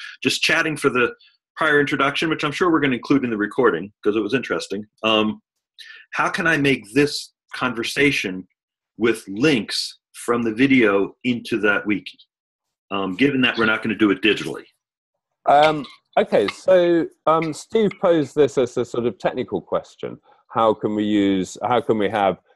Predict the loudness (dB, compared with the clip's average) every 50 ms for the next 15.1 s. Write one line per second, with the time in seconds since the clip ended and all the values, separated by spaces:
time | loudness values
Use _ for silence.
0 | _ _ _ -4 -2 -2 -2 -6 -6 -4 -2 0 0 0 0 0 0 0 0 0
1 | 0 0 0 -2 -4 -4 -4 -2 -4 -2 -2 -2 -2 -2 -2 -2 -2 -4 -2 -2
2 | -2 -2 -2 0 0 2 2 2 2 2 0 0 2 2 0 0 -2 -4 -4 -2
3 | 0 0 0 -2 -2 -2 -2 0 0 0 -4 -6 -6 -6 -8 -10 -8 -4 -4 -4
4 | -4 -2 -2 -2 -2 -2 -6 -12 _ _ _ _ _ -2 0 0 0 0 -2 -2
5 | -2 -2 -2 -2 -4 -8 -8 -4 0 2 2 2 0 0 -4 -6 -2 0 2 2
6 | 2 0 0 0 0 0 0 -2 -2 0 0 2 0 0 0 0 0 2 0 -2
7 | -2 -4 -6 -4 -4 -4 -4 -4 -6 -6 -6 -6 -6 -6 -8 -8 -10 -12 -12 -8
8 | -4 -2 -2 -2 -4 -6 -12 -18 _ _ _ _ -4 -2 -2 0 0 -2 -2 -2
9 | 0 -2 -2 -2 -4 -4 -4 -2 -2 0 0 0 0 0 -2 -2 -4 -6 -6 -6
10 | -8 -6 -6 -8 -6 -4 -4 -2 -2 -2 -2 -2 -2 -4 -4 -4 -4 -4 -2 -2
11 | -2 -2 -2 -4 -6 -6 -6 -6 -8 -6 -4 -4 -4 -2 -2 -4 -6 -4 -4 -6
12 | -6 -4 -4 -4 -4 -6 -8 -12 -10 -8 -8 -6 -6 -6 -6 -8 -6 0 4 4
13 | 4 6 6 4 6 4 4 2 2 2 2 2 2 2 2 2 2 2 2 2
14 | 4 4 2 2 4 2 4 4 4 4 2 2 2 2 2 2 2 0 -6 -6
15 | -4